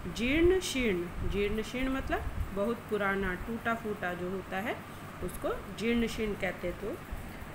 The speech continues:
बच्चों, अब देखते हैं मौखिक प्रश्न। इन प्रश्नों के उत्तर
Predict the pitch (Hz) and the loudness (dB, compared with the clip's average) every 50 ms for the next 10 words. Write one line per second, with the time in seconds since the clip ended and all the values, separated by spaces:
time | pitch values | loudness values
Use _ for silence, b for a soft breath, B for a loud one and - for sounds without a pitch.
0 | - - - - 202 214 214 - 302 381 415 - - - - - - 208 226 220 | -10 -10 -8 -4 -2 0 2 2 2 2 0 -2 -6 -6 -6 -2 0 0 0 2
1 | 220 - 226 226 - - - - 226 226 226 247 311 - - - - - - - | 4 6 6 6 6 4 2 4 6 6 6 6 4 2 0 -4 -8 -8 -6 -2
2 | 214 208 208 202 - - 233 - - - 226 262 359 - - 427 - - - - | 0 2 2 2 2 2 0 0 2 2 4 4 4 4 2 0 0 0 -8 -10
3 | - - - - - - - - - - - - - - 277 311 330 320 - 240 | -10 -10 -8 -8 -8 -6 -6 -8 -8 -8 -10 -6 0 4 4 4 4 4 2 2
4 | 226 - - 233 233 220 - 294 392 440 320 - - - - 262 339 | 2 4 4 4 4 4 4 4 4 6 4 4 2 0 2 2 2